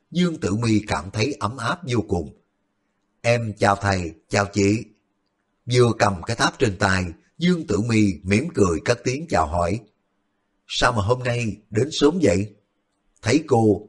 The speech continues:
Tống Quyền vội vàng hỏi. "Hôm nay rảnh, cho nên em đến sớm để thăm chị Thanh Mai thôi."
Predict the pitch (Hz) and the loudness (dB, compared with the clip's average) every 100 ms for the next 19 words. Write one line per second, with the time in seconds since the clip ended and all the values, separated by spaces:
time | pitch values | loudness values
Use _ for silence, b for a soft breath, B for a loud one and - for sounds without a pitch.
0 | - 143 202 123 101 95 98 101 101 80 | -2 0 4 6 6 4 2 4 2 0
1 | 95 90 - - _ _ _ _ _ _ | 0 0 -2 -6 _ _ _ _ _ _
2 | - 110 107 107 104 92 85 82 147 180 | 0 2 2 2 2 2 0 -2 -6 -10
3 | _ 123 113 110 104 101 - 123 107 110 | _ 0 2 0 0 -4 -4 -4 0 -2
4 | - - 139 180 190 - 113 101 90 92 | -2 0 0 0 -2 -2 -4 -2 -4 -4
5 | - 120 113 117 117 123 135 | -6 -4 -4 -4 -2 0 0